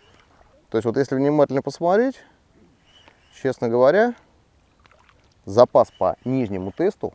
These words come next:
у нас ещё есть. То есть если поставить там плетёнку ноль восемь, если поставить, э, ещё менее объёмную приманку, да даже вот эту можно,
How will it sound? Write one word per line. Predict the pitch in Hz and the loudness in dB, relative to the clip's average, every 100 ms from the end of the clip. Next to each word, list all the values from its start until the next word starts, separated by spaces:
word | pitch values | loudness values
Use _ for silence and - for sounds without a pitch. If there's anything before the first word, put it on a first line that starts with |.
| _ | _
у | - | -6
нас | 104 135 - | -2 -2 -4
ещё | 107 101 - 135 - | -10 -10 -6 -6 -6
есть. | 117 104 98 - - _ _ _ _ _ _ _ _ _ _ _ - | -12 -8 -6 -8 -18 _ _ _ _ _ _ _ _ _ _ _ -6
То | |
есть | 101 - | -6 -2
если | 135 131 | -4 -2
поставить | - 135 - 127 - | -2 -2 0 -2 -2
там | 90 | -4
плетёнку | 92 110 113 120 101 | -4 -6 -2 -2 0
ноль | 104 123 | 0 0
восемь, | 175 226 - 202 196 - _ _ _ _ _ _ _ | 2 0 0 -2 -4 -12 _ _ _ _ _ _ _
если | 110 127 120 | -2 -2 0
поставить, | - 120 135 123 107 - | 0 0 2 0 0 -4
э, | 95 98 98 | -2 -2 -4
ещё | 104 123 - 147 123 | -6 -10 -6 -2 -2
менее | 113 117 95 90 | 0 -2 -2 -2
объёмную | 110 117 104 98 | 0 -2 -2 -4
приманку, | 113 127 185 220 - | -4 -2 -2 -2 -2
да | 123 | 2
даже | 127 110 | 2 2
вот | 117 113 | 0 -2
эту | 104 95 | -6 -6
можно, | 92 87 - | -8 -10 -16